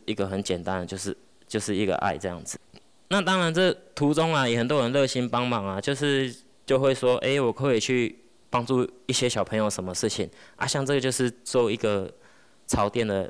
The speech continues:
老板，他就是说：“嗯，我在育幼院其实会有遇到一些事情。有一次我就是有感而发，其实我，我会觉得说小时候啊，我们都是捡别人不要的衣服，对，然后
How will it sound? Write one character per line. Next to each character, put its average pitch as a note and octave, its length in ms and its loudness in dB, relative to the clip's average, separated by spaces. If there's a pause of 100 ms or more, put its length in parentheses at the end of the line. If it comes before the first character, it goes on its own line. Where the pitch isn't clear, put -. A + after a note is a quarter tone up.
老 G2+ 140 0
板， G2 220 -2
他 A2 140 -4
就 A#2 100 -2
是 B2 60 -2
说 A2+ 340 -2 (1080)
：“嗯， G2 280 -4 (220)
我 G#2+ 80 0
在 B2 160 2
育 C3+ 100 2
幼 B2 160 4
院 A#2+ 160 2
其 A2+ 160 -4
实 A2 140 -2
会 A2+ 140 2
有 G2+ 80 2
遇 - 160 -4
到 G#2 180 0
一 G2+ 60 -2
些 G2 340 -4
事 - 220 -2
情。 E2+ 200 -10 (760)
有 A2 240 2
一 - 20 0
次 C#3 180 0
我 G2+ 140 2
就 A2 140 -4
是 A2 340 -2 (680)
有 A#2 160 2
感 G2 180 -2
而 F2 160 -2
发， F#2 340 -4 (720)
其 - 160 -2
实 C#3+ 160 0
我， G2+ 240 0
我 G2+ 200 0
会 B2+ 40 2
觉 C3 140 0
得 B2+ 60 0
说 B2 120 -2
小 F#2 200 -4
时 F2 160 -4
候 G#2+ 180 0
啊， F2+ 180 -6 (280)
我 - 40 -6
们 G#2+ 140 -4
都 A2+ 80 0
是 B2+ 140 -4
捡 F#2+ 200 -2
别 F2+ 200 0
人 F#2+ 120 -4
不 D#2+ 120 -8
要 F2+ 180 0
的 D#2+ 100 -2
衣 C#2 140 -4
服， - 260 -14 (920)
对， - 180 0 (180)
然 G2 140 -4
后 G#2+ 300 0